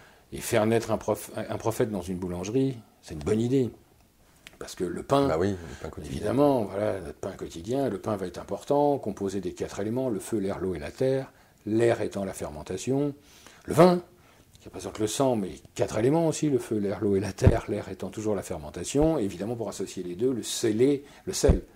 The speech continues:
Speaker 1: le pain, le vin, le sel qu'on va avoir. Donc évidemment, après, dans toute la liturgie, ça a eu une importance de se poser la question, de, de,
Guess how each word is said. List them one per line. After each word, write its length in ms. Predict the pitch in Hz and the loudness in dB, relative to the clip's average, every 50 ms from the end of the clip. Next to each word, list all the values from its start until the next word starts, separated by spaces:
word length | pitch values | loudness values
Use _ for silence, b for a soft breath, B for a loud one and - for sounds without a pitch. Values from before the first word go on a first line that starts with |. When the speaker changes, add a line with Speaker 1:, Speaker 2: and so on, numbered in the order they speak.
| - - | -20 -20
Speaker 1:
le 80 | - - | -16 -10
pain, 200 | - 117 117 107 | -6 -6 -6 -6
le 100 | 92 90 | -8 -10
vin, 160 | 92 101 98 | -10 -10 -10
le 120 | 90 - | -10 -10
sel 260 | - - 107 98 95 - B B B B B B B B - | -8 -8 -6 -6 -6 -8 B B B B B B B B -20
qu'on 100 | - - | -18 -14
va 80 | - - | -10 -10
avoir. 280 | - 80 92 - - - B B B B B B B B B | -8 -6 -6 -8 -8 -8 B B B B B B B B B
Donc 160 | - - - | -20 -16 -14
évidemment, 340 | - - - 107 120 139 135 | -10 -4 0 2 4 4 4
après, 220 | 113 - - 120 | 2 2 0 -2
dans 100 | 107 95 | -2 -2
toute 220 | - - - 110 - | -6 -8 -10 -8 -6
la 80 | 92 | -6
liturgie, 580 | 92 92 98 95 - 107 98 90 - 123 139 131 | -4 -4 -4 -2 0 -2 0 0 -2 -4 -4 -2
ça 140 | - - 101 | -2 -2 -2
a 20 | |
eu 60 | 98 | 0
une 140 | 98 101 98 | 0 -2 -4
importance 760 | 95 95 - 90 - - 131 135 143 135 - - - - - | -6 -8 -10 -10 -6 -4 -2 -2 -2 -2 -4 -8 -14 -16 -16
de 640 | 110 98 104 107 110 113 117 113 107 95 95 92 95 | -12 -6 -4 -2 0 0 0 -2 -2 -2 -4 -6 -6
se 140 | 92 - - | -8 -10 -12
poser 240 | - - 104 92 104 | -8 -6 -4 -4 -4
la 60 | 95 | -4
question, 320 | 90 90 90 - 135 135 123 | -4 -8 -6 -6 -4 -4 -4
de, 60 | 107 | -4
de, 260 | 110 117 117 117 | -4 -4 -4 -6